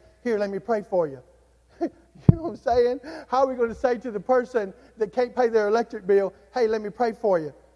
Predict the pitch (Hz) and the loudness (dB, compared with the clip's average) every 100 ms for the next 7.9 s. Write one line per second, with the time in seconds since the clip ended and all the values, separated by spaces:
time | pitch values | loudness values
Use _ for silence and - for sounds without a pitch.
0 | _ - 190 202 202 - 254 233 196 - | _ -4 -2 0 -2 0 0 0 -2 0
1 | 247 247 214 175 156 147 - _ _ - | 0 2 2 2 2 -4 -18 _ _ -2
2 | 214 - 269 - 220 254 202 160 - - | -2 2 0 0 -2 2 2 0 -8 -4
3 | 254 254 226 196 233 233 - 226 208 214 | -2 2 2 4 0 0 0 0 0 0
4 | 196 180 233 - - - 233 208 190 - | -2 0 -2 -2 -8 -14 -2 0 0 -2
5 | 220 202 - 202 175 143 _ _ _ _ | 0 0 2 0 0 -18 _ _ _ _
6 | _ _ _ _ _ - 247 - - 240 | _ _ _ _ _ -4 -4 -4 -4 -2
7 | 240 226 220 190 233 175 - - | 0 -2 -2 -4 -4 -4 -8 -20